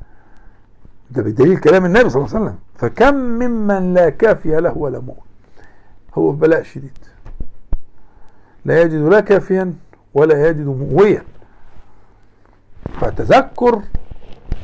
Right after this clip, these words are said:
هذا الفضل بطريقة من حرم منه، هم؟ يهيج القلب، يهيج القلب على الشكر. عشان لما تيجي تنام، احنا دلوقتي بنتكلم زي ما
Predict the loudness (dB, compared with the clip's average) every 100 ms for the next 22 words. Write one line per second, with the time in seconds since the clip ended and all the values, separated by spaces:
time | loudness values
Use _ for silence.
0 | -10 -12 -12 -8 -4 0 -2 2 0 0
1 | -10 -20 _ _ _ _ _ _ _ -20
2 | -10 -4 0 0 -2 0 -2 -2 -20 -20
3 | -20 -20 -14 -8 -6 -4 0 2 2 0
4 | 0 0 2 0 -4 -16 -16 -8 -6 -6
5 | -8 -12 -8 -8 -6 0 0 2 2 2
6 | -2 0 -2 -4 -6 -4 0 0 -2 -4
7 | -6 -8 -12 -14 -16 -18 -4 0 0 0
8 | 0 0 0 0 0 2 2 2 0 0
9 | -4 -6 -8 -10 -20 -10 0 2 4 2
10 | 0 0 0 -2 -2 -2 -2 -4 0 0
11 | 0 -4 -4 -4 -2 -2 -2 -2 -6